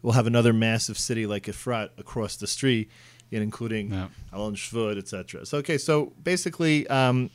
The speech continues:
Speaker 1: all right, so we're, let's move, uh, further down the road, okay? Efrat still
Speaker 2: Mm-hmm.
Speaker 1: remains on our left, which, again, we'll speak about another time. <laughs>
Speaker 2: <laughs>
Speaker 1: But,
Speaker 2: So
Speaker 1: uh,
Speaker 2: going past Efrat, there's nothing else between Elazar, and then you come to the famous Trampiata Circle, where a lot of people hitchhike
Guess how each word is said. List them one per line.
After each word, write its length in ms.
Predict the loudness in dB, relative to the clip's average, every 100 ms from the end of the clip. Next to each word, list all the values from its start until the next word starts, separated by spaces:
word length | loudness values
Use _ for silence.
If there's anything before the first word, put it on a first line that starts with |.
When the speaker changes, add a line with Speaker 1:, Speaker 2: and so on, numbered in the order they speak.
| _
Speaker 1:
all 80 | 4
right, 160 | 6
so 160 | 4 4
we're, 120 | 4
let's 260 | 4 0 2
move, 300 | 4 4 4
uh, 260 | 4 4
further 300 | 4 2 0
down 220 | 2 2 2
the 60 |
road, 280 | 2 4 4
okay? 260 | 2 2 2
Efrat 360 | 2 2 2
still 180 | 2 2
Speaker 2:
Mm-hmm. 80 | 4
Speaker 1:
remains 280 | 4 2 2
on 80 |
our 140 | 2 2
left, 320 | 4 2 0
which, 220 | -4 -4
again, 200 | -2 -2
we'll 120 | -2
speak 220 | -4 -4 -4
about 160 | -2
another 220 | -2 -4
time. 220 | -6 -8 -4
<laughs> 0 |
Speaker 2:
<laughs> 760 | -2 0 2 2 6 6 8 8
Speaker 1:
But, 240 | 6 6
Speaker 2:
So 80 | 4
Speaker 1:
uh, 40 |
Speaker 2:
going 200 | 6 4
past 380 | 4 4 4 2
Efrat, 380 | -4 -4 -2 -2
there's 120 | 0
nothing 280 | 0 2 2
else 160 | 0 -2
between 320 | -10 -6 -4
Elazar, 520 | -4 -4 0 0 0
and 160 | -2 -2
then 280 | 0 0
you 400 | -2 -2 -2 -4 -6
come 220 | -8 -8
to 160 | -8
the 440 | -8 -6 -6 -6 -8
famous 420 | -6 -2 -2 -4
Trampiata 800 | -6 -8 -6 -4 -2 -2 -4 -4
Circle, 500 | -8 -8 -8 -6 -6
where 140 | -6 -8
a 40 |
lot 220 | -6 -6
of 80 | -6
people 240 | -8 -6 -6
hitchhike 400 | -6 -6 -8